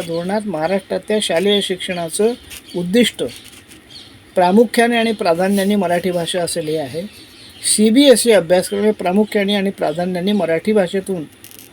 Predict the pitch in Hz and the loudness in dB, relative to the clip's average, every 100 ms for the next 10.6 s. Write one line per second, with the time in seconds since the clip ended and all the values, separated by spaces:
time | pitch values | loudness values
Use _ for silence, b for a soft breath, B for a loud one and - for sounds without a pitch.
0 | - - 160 180 202 202 208 - 170 - | -20 -16 -2 2 4 2 0 -2 -2 0
1 | 202 185 190 196 175 160 190 202 180 202 | 0 2 0 -2 2 2 2 0 0 0
2 | 196 180 170 190 185 147 139 170 220 - | 0 0 -2 0 -2 -4 -8 -12 -12 -18
3 | - - - - 180 180 175 170 170 170 | -20 -20 -18 -8 -2 0 0 -2 -2 -2
4 | 214 185 147 147 214 - - - - 185 | -4 -4 -4 -6 -10 -14 -20 -20 -4 0
5 | 220 180 185 147 139 135 127 123 - - | 2 2 -2 -4 -6 -6 -10 -12 -16 -18
6 | - - - - - - - - - - | -20 -20 -20 -20 -20 -20 -20 -20 -20 -20
7 | - 165 165 - 254 233 240 247 247 233 | -12 -4 -2 2 6 6 4 2 2 2
8 | - 247 240 220 226 262 240 208 180 - | 4 2 4 2 4 2 0 -2 -4 -2
9 | 247 226 208 226 220 233 214 185 202 226 | -2 0 2 2 0 -2 0 0 0 0
10 | 214 208 220 214 202 233 | 2 2 2 2 2 0